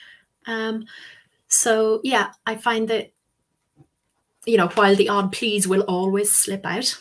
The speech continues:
and there's nothing wrong with it, like, who know-, God knows there's nothing wrong with being polite, but I find young learners respond better to just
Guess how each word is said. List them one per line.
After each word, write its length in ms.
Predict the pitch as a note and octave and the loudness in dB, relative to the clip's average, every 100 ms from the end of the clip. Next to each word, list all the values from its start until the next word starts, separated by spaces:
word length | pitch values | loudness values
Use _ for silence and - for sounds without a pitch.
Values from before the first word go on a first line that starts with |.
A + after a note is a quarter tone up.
| _ _ | _ _
and 220 | F#3 F#3+ - _ - | -4 -4 -10 _ -4
there's 200 | F3+ F3+ | -2 -2
nothing 360 | F#3+ - D#3+ | -6 -6 -10
wrong 240 | D#3 F#3+ E3+ | -10 -8 -8
with 180 | E3 | -10
it, 80 | - - | -16 -16
like, 160 | E3 - _ _ - | -16 -16 _ _ -6
who 120 | F3 | -4
know-, 240 | E3 - _ - - - - | -6 -12 _ -14 -14 -14 -6
God 220 | F#3+ F3+ | -4 -4
knows 200 | E3+ F3 | -6 -6
there's 220 | - F3+ | -6 -4
nothing 260 | F3+ F#3 F#3+ | -6 -4 -6
wrong 200 | F#3 G3 | -6 -10
with 120 | F#3+ | -8
being 220 | G3 F#3+ | -8 -8
polite, 380 | F3+ F#3 F3+ F#3+ - - - _ | -10 -12 -10 -14 -16 -20 -20 _
but 240 | F#3+ F#3 - _ _ _ _ - | -8 -8 -10 _ _ _ _ -8
I 80 | |
find 300 | - F#3+ F#3 | -8 -6 -4
young 120 | F#3 F3 | -4 -4
learners 360 | F3 F3+ F3 | -4 -6 -6
respond 380 | F3+ - F3 F3 | -8 -4 -4 -4
better 280 | E3 - - | -6 -6 -4
to 120 | G3 | -4
just 360 | G3 - - | -6 -8 -10